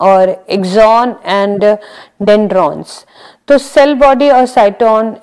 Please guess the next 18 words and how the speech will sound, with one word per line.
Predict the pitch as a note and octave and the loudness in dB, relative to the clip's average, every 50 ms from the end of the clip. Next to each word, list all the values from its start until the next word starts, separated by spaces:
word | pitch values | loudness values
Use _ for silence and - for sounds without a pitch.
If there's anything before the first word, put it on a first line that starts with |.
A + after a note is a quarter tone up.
| - - - | -12 -6 -2
has, | G#3+ G#3+ G#3 G3+ F#3 F3 | 0 2 2 0 0 -4
अ, | D3+ D#3+ E3 F3+ F3+ F3 F3 | -2 0 2 2 2 2 0
cytoplasm | F3 - - G3 F3+ - G3 - G#3+ G3 G3 F#3+ G#3 | -2 -2 -2 -4 -4 -4 -8 -4 -2 -2 -2 -2 -4
and | G3+ G3+ G3 G3 | -6 -6 -6 -6
prominent | F#3+ - G#3+ G#3 G#3+ A#3 A#3+ A#3 A3+ A3+ A3 | -4 -2 -2 -2 0 -2 -4 -6 -6 -6 -6
nucleus | G#3+ - G3 F#3+ G3 - F#3+ F#3 F#3+ F#3+ | -6 -8 -8 -8 -6 -4 -4 -2 -2 -2
and, | - F#3+ F#3+ | -2 -4 -4
and | G3 F#3+ - - - F#3 G#3 | -4 -8 -12 -14 -12 -10 -8
जो | G#3 G3 G3 F#3+ F#3 B3+ C4 | -8 -8 -8 -4 -2 -2 0
भी | B3 D#4 | 2 0
डिफरेंट | D4 A#3 B3+ B3 - B3+ C4 C4 B3+ | 0 0 -2 -4 -2 -2 -2 -2 -2
सेल | - B3+ A3+ A#3+ | 0 0 2 2
organelles | A3 G3+ G#3 G3+ G#3 G#3 G#3 G#3 G#3 G#3+ A3+ A3+ A#3 A3+ G3 | 4 2 2 2 0 -2 -2 -2 -2 -2 -2 -2 -4 -4 -2
हैं | G#3+ G#3+ G#3 | -2 -2 0
like | G3 F#3+ F#3+ F#3+ - | 0 -2 -2 -4 -4
mitochondria, | G3 F#3 F#3 - G3+ G3 - G3 F#3+ F#3+ F#3 F3+ G3 F#3+ F#3+ F3+ | -6 -6 -2 -2 -4 -4 -2 -4 -4 -4 -6 -4 -2 -2 0 0
Golgi | G3 F#3+ G3 G3+ F#3 G3+ G3 F#3+ | 2 2 2 2 0 -4 -2 -2
body, | F#3 F#3 F3+ G3 A3 | -2 -2 -2 -4 -6